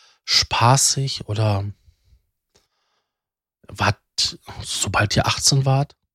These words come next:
oder einundzwanzig oder gar fünfundzwanzig? Wie gesagt, ich bin's mit einundvierzig heute immer noch nicht ganz. Ich schätze, dass ich halt, ähm, als erwachsener Mensch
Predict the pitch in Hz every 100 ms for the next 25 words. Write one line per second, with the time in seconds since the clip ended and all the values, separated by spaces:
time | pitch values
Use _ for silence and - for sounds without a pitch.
0 | _ _ _ - 101 104 - 110 104 -
1 | 95 113 - 151 156 - - - - -
2 | _ _ _ _ - 104 101 101 95 -
3 | 123 131 143 - 156 165 - 202 - _
4 | - - - _ _ _ _ _ _ _
5 | _ _ _ _ _ - 113 117 110 107
6 | 90 104 - 113 - 110 107 107 - 101
7 | - - 101 - 107 104 92 - 87 -
8 | 85 90 - - _ _ _ _ _ _
9 | _ _ - - - - - 180 - 175
10 | 160 147 151 - 139 - 139 - 120 120
11 | 123 _ - _ _ - 113 107 110 123
12 | - 117 107 113 120 -